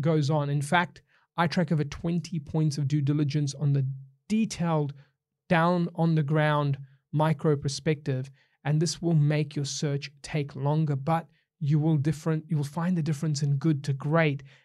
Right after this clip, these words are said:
and you'll be able to ensure that you're able to find properties that rental, resale, the right price, constant buyer heat and activity, if you're selling in the right market conditions, will always be there. I've learned both the easy way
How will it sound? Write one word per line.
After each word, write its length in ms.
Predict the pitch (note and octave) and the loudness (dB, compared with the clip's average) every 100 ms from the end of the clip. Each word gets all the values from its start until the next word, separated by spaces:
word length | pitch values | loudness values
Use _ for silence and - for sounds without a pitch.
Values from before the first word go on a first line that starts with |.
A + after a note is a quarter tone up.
| - | -4
and 100 | D3+ | -2
you'll 100 | C#3+ | 2
be 140 | D#3 | 2
able 200 | D#3 E3 | 2 0
to 120 | - D#3 | -2 -2
ensure 600 | D3 C#3+ - E3 D3+ C#3+ | -2 -2 0 2 2 0
that 120 | C3 | -2
you're 160 | C#3+ C#3+ | -2 0
able 200 | D#3 D3+ | 0 -2
to 100 | D3 | -4
find 320 | - D3 C3+ | -4 -2 0
properties 480 | E3+ F3+ D#3 D3+ C#3 | -2 -2 -2 -2 -2
that 160 | C#3 - - | -4 -4 -2
rental, 640 | D3+ F3+ F3+ F3+ F3+ F3 _ _ _ | 0 2 0 -2 -2 -4 _ _ _
resale, 840 | C#3 D3+ F3 - F3+ E3 E3 E3 E3 _ _ D#3 | 2 2 2 0 0 2 2 0 -4 _ _ -2
the 80 | |
right 280 | D3 D#3+ - | 2 2 0
price, 640 | - E3 D#3+ D#3+ C#3 - - _ _ | 0 4 4 2 -2 -8 -14 _ _
constant 460 | - F#3 - F3+ D#3 | -2 0 0 2 4
buyer 260 | D3+ D#3 C#3+ | 4 4 2
heat 280 | E3 D#3 | 0 0
and 100 | D#3+ | 0
activity, 520 | D3 C#3 D#3+ D3+ D3+ D3+ | -2 -2 -2 2 2 2
if 100 | D3+ | -2
you're 60 | |
selling 280 | C#3+ D#3 D#3 | -4 -2 -2
in 60 | D3+ | 0
the 60 | |
right 180 | D3 D3+ | 0 0
market 340 | D3+ C#3+ D3 | 0 -2 -4
conditions, 500 | - C#3+ C#3+ D#3+ C#3 - - _ D3 | -2 0 0 0 -2 -4 -20 _ -4
will 120 | C#3+ | -2
always 280 | C#3 B2+ - | 0 -2 -8
be 180 | A#2+ | -12
there. 200 | A2+ - _ _ _ _ _ | -12 -16 _ _ _ _ _
I've 180 | C#3+ C#3+ | 0 2
learned 300 | D3+ E3 D#3+ | 4 4 2
both 260 | D#3 D3+ D3+ | 2 2 -2
the 120 | - | -4
easy 340 | E3 E3 D#3 F3 | 2 2 2 2
way 380 | F3 F#3+ A3 | 0 0 -4